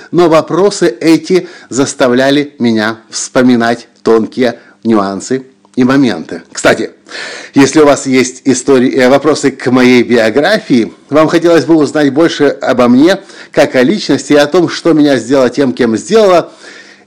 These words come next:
Юра ищет вопросы, и мы хотим знать, что вы хотите знать, для того, чтобы об этом тоже в книге написать. Так вот, через несколько часов Юра уехал.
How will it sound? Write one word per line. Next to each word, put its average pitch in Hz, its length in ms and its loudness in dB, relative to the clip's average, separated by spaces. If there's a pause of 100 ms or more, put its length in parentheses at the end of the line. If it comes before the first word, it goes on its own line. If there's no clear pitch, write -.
Юра 160 640 0
ищет 147 460 -2 (100)
вопросы, 123 600 -2
и 131 200 -2
мы 127 200 2
хотим 135 640 -2
знать, 117 540 -2 (300)
что 175 580 0
вы 117 300 0
хотите 107 440 -4
знать, 151 260 -2
для 113 120 -4
того, 175 160 0
чтобы 147 240 0
об 117 80 0
этом 123 220 -4
тоже 151 200 -2
в - 60 -12
книге 113 200 0
написать. 95 300 -6
Так 160 200 -4
вот, 101 240 -2 (1000)
через 175 260 2
несколько 202 340 0
часов 85 320 -4 (500)
Юра 143 240 4
уехал. 107 460 -4